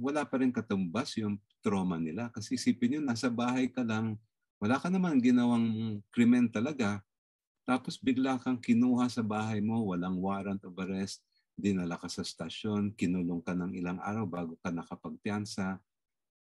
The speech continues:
At, um, ako, ang tingin ko doon, ano yun eh,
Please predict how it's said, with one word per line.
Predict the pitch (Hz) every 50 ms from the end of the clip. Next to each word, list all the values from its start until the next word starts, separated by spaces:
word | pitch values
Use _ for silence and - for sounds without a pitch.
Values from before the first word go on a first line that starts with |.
| _ _ _ _ _ _ -
At, | - 131 - - -
um, | 160 156 151 147 135 - - - -
ako, | 123 113 - 190 190
ang | 165 160 -
tingin | - 143 147 147 135
ko | - 143
doon, | 135 135 165 180 175 160 139 117 - _ _ _ -
ano | 123 127 135
yun | 143 170 196 190 165
eh, | 127 107 95